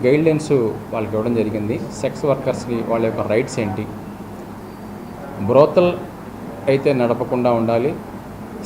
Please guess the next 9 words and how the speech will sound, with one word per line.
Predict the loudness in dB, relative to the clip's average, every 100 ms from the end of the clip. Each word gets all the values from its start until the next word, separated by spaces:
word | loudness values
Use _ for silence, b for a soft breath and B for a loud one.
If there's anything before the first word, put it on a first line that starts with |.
| -2
సెక్స్ | -2 2 0
వర్కర్స్, | 2 -2 0 0 0 -4 -10 -10 0
బ్రోతల్ | 2 4 2 2
హౌస్కి | 0 0 -2 -2 -2 -4
సెక్స్ | -4 2 2
వర్క్ | 2 4
వాలంటరీ | 4 4 4 4
చేసే | 4 2
వాళ్ళకి | 2 2 0